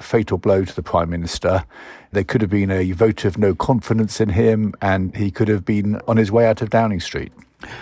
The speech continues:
The Ukraine war, though, has changed things considerably. Many Tory M Ps just do not think it's the right time now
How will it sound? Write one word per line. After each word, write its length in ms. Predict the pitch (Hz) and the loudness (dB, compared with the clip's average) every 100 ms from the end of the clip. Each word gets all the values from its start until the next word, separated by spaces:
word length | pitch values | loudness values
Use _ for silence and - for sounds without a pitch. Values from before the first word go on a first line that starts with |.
| - - | -20 -2
The 100 | 127 | 2
Ukraine 500 | 135 190 - 156 127 | 6 6 6 2 2
war, 300 | 113 127 117 | 4 4 4
though, 200 | 95 90 | 2 0
has 200 | 80 104 | 2 0
changed 400 | - - 117 98 | 0 2 2 2
things 420 | - 110 98 95 - | -2 0 2 0 -2
considerably. 840 | 101 90 117 95 85 78 67 - _ - - - _ - | -4 0 0 0 -2 -2 -6 -8 _ -20 -20 -20 _ -6
Many 420 | 131 147 175 151 | 0 2 2 2
Tory 280 | 113 123 101 | 2 4 4
M 160 | 95 82 | 2 0
Ps 560 | 110 95 92 92 - - | 2 2 2 -2 -4 -10
just 320 | - 104 - | 0 0 0
do 140 | - 113 | 0 2
not 180 | 101 - | 2 2
think 220 | 104 - | -2 0
it's 180 | - - | -2 -2
the 60 | |
right 380 | 92 107 101 - | 2 2 2 -4
time 480 | - 101 87 82 80 | -2 0 2 -2 -6
now 480 | 92 92 90 85 82 | -6 -4 -2 -2 -4